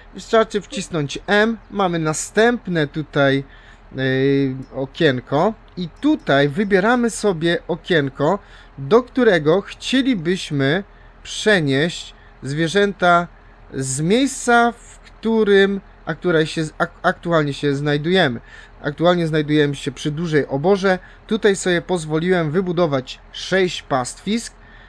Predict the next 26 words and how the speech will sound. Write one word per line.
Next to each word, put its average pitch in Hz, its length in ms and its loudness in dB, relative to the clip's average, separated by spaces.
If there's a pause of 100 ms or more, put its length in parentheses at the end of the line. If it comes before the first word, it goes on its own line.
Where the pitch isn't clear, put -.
(180)
No 339 60 -4
i 311 60 -2
możemy 208 320 2
sobie 185 280 0
wybrać 165 560 2 (320)
pastwisko, 151 840 -4
powiedzmy, 147 440 -6
numer 143 380 -2
trzy. 190 480 -2 (420)
Wybieramy 135 440 -2
start. 156 580 0 (200)
Wybieramy 185 600 2
sobie 147 420 0
z - 240 -10
tej 208 400 2 (120)
obory 160 800 0 (720)
na 175 200 -2
pastwisko 180 600 -6
trzy. 147 540 -2 (340)
Tutaj 156 240 -2
też 151 220 -2
jest 143 120 -12
pokazane, 135 540 -4
jaki 143 260 -4
jest 127 220 -6
limit. 156 420 -4